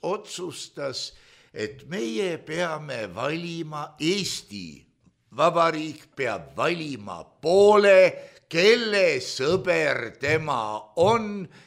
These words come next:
kelle moodi tema tahab olla. Ja saigi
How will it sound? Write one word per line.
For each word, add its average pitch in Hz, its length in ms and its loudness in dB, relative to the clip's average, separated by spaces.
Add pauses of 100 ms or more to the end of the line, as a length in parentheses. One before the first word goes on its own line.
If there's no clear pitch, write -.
kelle 147 800 -2
moodi 160 1200 2
tema 165 560 -4
tahab 139 640 -6 (160)
olla. 107 560 -6 (960)
Ja 101 220 -6
saigi 202 760 -6